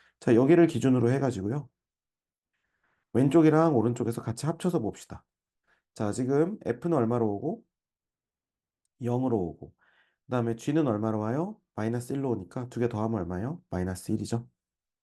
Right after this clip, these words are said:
그 다음에 오른쪽에서 F는 일로 오고, 이 친구는 영으로 오니까 두 개 더하면 얘는 일이에요.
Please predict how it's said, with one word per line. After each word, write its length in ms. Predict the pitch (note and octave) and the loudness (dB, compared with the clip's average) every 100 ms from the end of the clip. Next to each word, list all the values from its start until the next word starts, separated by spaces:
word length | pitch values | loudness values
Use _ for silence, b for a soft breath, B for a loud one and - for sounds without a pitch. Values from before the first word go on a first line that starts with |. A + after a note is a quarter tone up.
| B B _ | B B _
그 100 | B2+ | 0
다음에 180 | C#3 C3 | 4 6
오른쪽에서 720 | B2+ D#3+ D#3 C3 C3 C3 C3 | 6 6 4 2 0 -4 -4
F는 380 | - - C#3+ C3+ | -4 0 0 2
일로 260 | D#3 D#3+ B2+ | 4 4 4
오고, 400 | F#2+ B2+ F#3 - _ _ _ - | 0 -4 -4 -8 _ _ _ -10
이 100 | A2+ | -6
친구는 360 | - C#3 C3+ | -4 -2 0
영으로 300 | G2+ G2 B2 A#2+ | 0 0 0 0
오니까 260 | G2 G2+ | -2 -8
두 120 | - | -6
개 100 | G#2 | -6
더하면 380 | G#2 F#2+ F#2+ A#2 | -6 -6 -6 -6
얘는 180 | F#2 E2+ | -6 -6
일이에요. 420 | - D3+ A2 D#2 | -2 -2 -2 -6